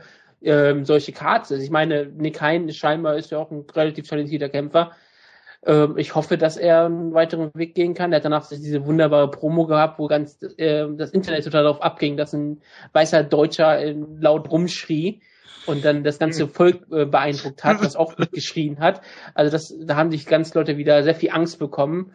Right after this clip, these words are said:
Speaker 1: Und ja, wie gesagt, wenn Nick Hein so weitermacht, dann hoffe ich, dass er eine große Karriere hat. Er hat, sein größter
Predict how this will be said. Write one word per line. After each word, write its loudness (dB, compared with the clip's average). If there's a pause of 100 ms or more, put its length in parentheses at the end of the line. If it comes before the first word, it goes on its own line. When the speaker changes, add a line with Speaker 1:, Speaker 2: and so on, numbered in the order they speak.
(540)
Speaker 1:
Und -4
ja, 2 (360)
wie -10
gesagt, 2
wenn -2
Nick 2
Hein 2
so -4
weitermacht, -4
dann -10
hoffe -6
ich, -8
dass -4
er -2
eine -6
große -8
Karriere 2
hat. -4
Er 4
hat, -4
sein 4
größter 2